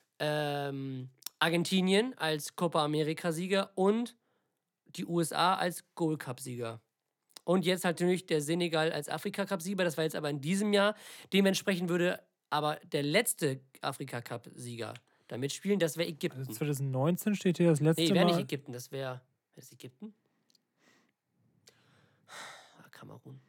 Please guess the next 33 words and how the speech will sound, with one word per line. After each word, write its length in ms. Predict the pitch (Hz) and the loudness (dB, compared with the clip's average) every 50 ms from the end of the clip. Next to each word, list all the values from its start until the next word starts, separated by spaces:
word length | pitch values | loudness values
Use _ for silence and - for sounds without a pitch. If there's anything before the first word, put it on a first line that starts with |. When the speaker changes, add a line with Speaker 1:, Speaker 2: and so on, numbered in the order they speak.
| _ _ _ _ _ _ _ _ _ _ _ _ _ _ _ _ _ | _ _ _ _ _ _ _ _ _ _ _ _ _ _ _ _ _
Speaker 1:
Nee, 360 | 156 190 233 262 247 208 143 - | 4 6 6 8 6 6 4 2
Algerien, 640 | - 156 147 135 226 269 262 220 170 131 110 110 | 0 -2 2 4 4 6 6 6 4 4 2 -2
Algerien 440 | - 120 120 131 156 151 123 110 107 | -6 -6 -4 -2 -2 -2 -2 -4 -6
wär 80 | 107 107 | -8 -10
das. 120 | 107 - - - | -10 -14 -18 -18
So, 280 | - - 170 123 120 - | -6 -4 -4 -4 -2 -6
wa-, 80 | - - - _ | -10 -10 -10 _
ja? 160 | - 165 175 190 - - _ _ | -4 -4 -4 -4 -6 -12 _ _
Speaker 2:
Der 240 | - 151 160 165 156 | -4 2 4 4 6
letzte 380 | 147 160 185 180 - - - 190 | 6 6 4 2 0 0 0 0
Sieger, 580 | 147 - 180 214 185 165 151 156 180 214 226 - | 2 2 0 2 4 6 6 6 4 2 0 -2
also 340 | - 156 151 156 156 196 214 | -2 0 2 2 2 0 -2
kann 180 | - - 175 185 | -4 -2 0 2
das 140 | 202 196 - | 2 2 4
sein, 160 | - 180 170 | 4 4 4
dass 120 | 170 160 | 4 2
der 140 | - 165 151 | 2 0 2
Asien 300 | 151 156 151 160 165 160 | 2 4 4 4 2 2
Cup 160 | - 170 156 | 0 -2 -2
das 140 | - 160 - | -2 0 0
letzte 200 | 160 160 - - | 0 -2 0 0
Mal 100 | 160 156 139 | -2 0 0
zweitausendneunzehn 580 | - 156 151 147 143 139 139 143 147 - 175 165 | 2 2 2 2 2 0 0 -2 0 -2 -4 -4
stattgefunden 460 | - 190 - 196 180 - 202 208 208 | -4 -4 -4 -2 -2 0 0 0 0
Speaker 1:
Ja. 60 | 220 | -2
Speaker 2:
hat? 140 | 233 - - - _ _ _ - _ _ _ _ _ _ _ | -2 -6 -12 -20 _ _ _ -20 _ _ _ _ _ _ _
Katar. 440 | - - 143 - 170 170 156 131 - - _ _ _ _ _ _ _ _ _ _ _ _ _ _ _ _ | -6 -4 0 2 4 4 2 2 -2 -8 _ _ _ _ _ _ _ _ _ _ _ _ _ _ _ _
Speaker 1:
Hat 120 | - 170 202 | -4 -2 0
ihn 100 | 208 165 | 0 0
gewonnen? 480 | 143 123 110 120 160 226 285 311 330 - - _ _ _ _ _ _ _ _ _ _ _ _ _ _ _ _ _ _ _ _ _ _ | -2 -2 2 4 6 6 6 6 4 2 -6 _ _ _ _ _ _ _ _ _ _ _ _ _ _ _ _ _ _ _ _ _ _
Nie 280 | 123 120 127 135 135 135 | -8 -6 -4 -2 -2 -2
im 100 | 127 123 | -2 -2
Leben. 460 | 127 139 143 143 139 127 117 107 | -2 0 0 0 -2 -4 -6 -10